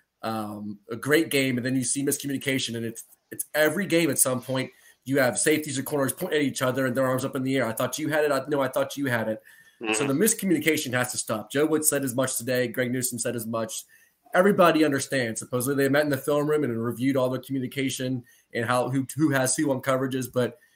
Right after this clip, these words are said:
Speaker 1: I understand a little bit in week one, but we're not talking about an isolated incident in week one that happened just this
Speaker 2: Right.
Speaker 1: season.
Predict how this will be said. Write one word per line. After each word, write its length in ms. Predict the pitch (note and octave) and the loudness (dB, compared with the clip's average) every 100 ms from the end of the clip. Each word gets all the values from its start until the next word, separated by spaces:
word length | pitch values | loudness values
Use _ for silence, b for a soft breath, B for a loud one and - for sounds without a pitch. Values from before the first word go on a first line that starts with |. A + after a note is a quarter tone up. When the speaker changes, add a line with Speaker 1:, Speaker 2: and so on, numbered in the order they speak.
| _ _ _ _ - | _ _ _ _ 0
Speaker 1:
I 100 | D3+ | 4
understand 340 | F#3+ F#3 F#3 | 4 4 2
a 40 | D3+ | 4
little 260 | D#3+ F3 | 4 4
bit 200 | E3 E3 | 6 4
in 60 | D3+ | 6
week 240 | D#3+ D#3 | 2 4
one, 160 | D3+ D#3 | 0 0
but 80 | C3+ | 0
we're 100 | F#3+ | 2
not 180 | G3 | 0
talking 280 | - D#3+ D#3+ | 2 0 0
about 200 | C3 C3 | 0 0
an 80 | B2 | 0
isolated 560 | B2+ C#3+ C3+ B2+ C3 A#2+ | 2 2 0 -2 -4 -2
incident 400 | C3 A#2 A#2+ G#2+ | -4 -4 -6 -4
in 40 | |
week 200 | C3+ C3 | -4 -4
one 160 | B2 B2 | -4 -2
that 80 | |
happened 300 | A2+ B2 A2+ | 0 -2 -4
just 260 | G#2 C3 - | -4 -4 -4
this 120 | B2+ | 2
Speaker 2:
Right. 140 | F#2+ F2+ | 4 4
Speaker 1:
season. 420 | C3 A2 G#2+ | 2 -2 -8